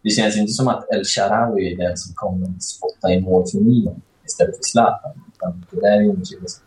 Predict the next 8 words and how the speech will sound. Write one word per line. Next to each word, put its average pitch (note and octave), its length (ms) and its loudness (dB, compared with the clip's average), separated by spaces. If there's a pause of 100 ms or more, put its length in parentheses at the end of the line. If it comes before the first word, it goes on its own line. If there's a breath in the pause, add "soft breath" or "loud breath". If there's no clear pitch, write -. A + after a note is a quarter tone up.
står - 220 -6
på - 100 -14
tillväxt. - 680 0 (600 loud breath)
De A2+ 180 0
har D3+ 180 0 (100)
ju B2+ 280 0
Casano C3 560 -2
där - 120 -4